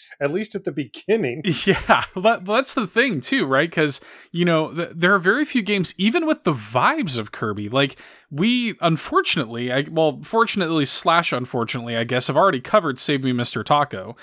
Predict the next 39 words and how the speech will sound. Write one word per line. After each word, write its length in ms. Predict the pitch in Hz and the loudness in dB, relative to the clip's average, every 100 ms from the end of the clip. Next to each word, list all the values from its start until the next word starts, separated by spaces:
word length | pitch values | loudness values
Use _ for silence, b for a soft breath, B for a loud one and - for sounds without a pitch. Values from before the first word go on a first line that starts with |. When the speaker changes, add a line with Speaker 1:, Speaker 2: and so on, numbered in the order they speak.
| B B B | B B B
Speaker 2:
which 200 | 147 147 | 0 4
is 400 | 131 120 - - b b b - | 2 4 2 0 b b b -12
one 360 | 135 147 202 | -4 0 2
of 200 | 196 147 | 0 0
the 180 | 143 131 | 2 2
few 600 | - - 185 190 196 143 | 0 -4 0 2 4 4
games 580 | 143 143 123 107 107 - | 4 2 2 0 0 2
that 200 | 143 127 | 0 0
really 260 | 139 139 123 | -2 -2 -2
fits 320 | - 131 - | -2 -2 -2
this 220 | 127 - | -2 -2
bill. 420 | 180 202 123 110 b b b b | 2 2 2 -2 b b b b
But 160 | 170 151 | -2 2
then 400 | 196 196 185 175 160 | 2 2 -2 -6 -6
Speaker 1:
Yeah, 300 | 135 135 120 - | 0 0 0 0
I, 280 | 156 156 143 - | 0 0 -6 -2
I 100 | 156 | 0
need 320 | 156 156 156 | 2 0 2
that 220 | 139 123 | 0 0
plush 220 | - 131 - | 0 -2 -2
from 200 | 127 123 | -6 -6
Limited 300 | 123 113 117 | -6 -8 -6
Run, 160 | 117 | -4
by 100 | 107 120 | 2 2
Speaker 2:
Oh, 100 | 113 | 2
Speaker 1:
the 80 | |
Speaker 2:
me 60 | 113 | 0
Speaker 1:
way. 40 | 107 | -2
Speaker 2:
too. 160 | 143 | -2
Speaker 1:
I 60 | 131 | -2
need 580 | 135 139 139 147 143 139 | -2 -4 -2 -2 -2 -2
that 240 | 131 151 | -2 -4
plush. 240 | - 190 160 | -8 -8 -4
Speaker 2:
Oh, 100 | 117 | -2
yeah, 180 | 104 101 | -2 -4
me 220 | 113 123 | -2 -2
too. 240 | 117 110 104 | 0 -2 0
That's, 260 | 117 - | 0 0
that's, 340 | - 120 - | 0 0 -2